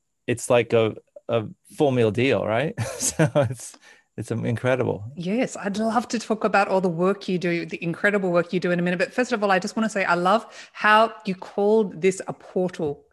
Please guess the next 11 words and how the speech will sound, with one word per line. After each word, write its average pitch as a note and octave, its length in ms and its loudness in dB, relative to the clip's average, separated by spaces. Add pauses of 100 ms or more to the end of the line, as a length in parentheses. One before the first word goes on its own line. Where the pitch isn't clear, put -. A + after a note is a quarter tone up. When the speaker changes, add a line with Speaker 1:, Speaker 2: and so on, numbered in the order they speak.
(120)
Speaker 2:
Zoom, F#3+ 320 4
i-, F3+ 300 -4
a - 80 -6
portal, F3 400 0
I D#3+ 80 0
think, - 180 -8
number F3+ 200 -2
one, E3+ 140 2
Speaker 1:
Yes. A#2+ 260 2
Speaker 2:
that's - 40 -16
fantastic. F3 760 -6